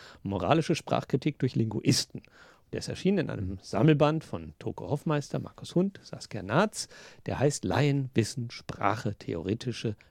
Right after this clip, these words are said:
methodische und domänenspezifische Perspektiven“. Ja. Und, äh, die beiden Autoren sind,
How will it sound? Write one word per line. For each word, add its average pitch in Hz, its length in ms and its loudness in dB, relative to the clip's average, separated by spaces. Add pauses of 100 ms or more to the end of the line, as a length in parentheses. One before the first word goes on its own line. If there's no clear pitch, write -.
(100)
methodische 104 640 0 (460)
und 185 400 6 (100)
domänenspezifische 131 1040 2
Perspektiven“. 127 600 2 (1500)
Ja. - 100 -10 (760)
Und, 143 460 6
äh, 131 280 6
die 113 180 -4
beiden 131 220 4
Autoren 202 480 0
sind, 160 440 -2